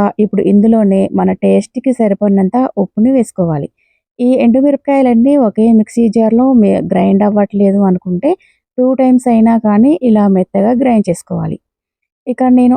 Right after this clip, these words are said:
అన్నిటినీ కూడా ఇలా మెత్తగా గ్రైండ్ చేసిన తర్వాత చూపిస్తున్నాను చూడండి.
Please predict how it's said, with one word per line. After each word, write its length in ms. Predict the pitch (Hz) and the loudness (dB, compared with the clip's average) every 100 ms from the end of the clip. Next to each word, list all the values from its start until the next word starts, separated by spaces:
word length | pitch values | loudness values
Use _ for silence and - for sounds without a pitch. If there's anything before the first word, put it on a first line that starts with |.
| - | 0
అన్నిటినీ 520 | 214 214 240 - 254 | 2 2 2 2 0
కూడా 320 | 233 208 208 269 - | 0 0 0 -2 -2
ఇలా 240 | 208 202 190 | 0 2 2
మెత్తగా 520 | 185 180 _ 208 233 | 0 -2 _ -2 -2
గ్రైండ్ 360 | 220 208 196 202 | 0 0 0 0
చేసిన 220 | 214 226 | 2 2
తర్వాత 360 | 202 190 190 220 | 0 0 -2 -2
చూపిస్తున్నాను 580 | 214 190 185 - 202 190 | -4 -6 -6 -8 -4 -2
చూడండి. 360 | 185 175 170 | -2 -2 -2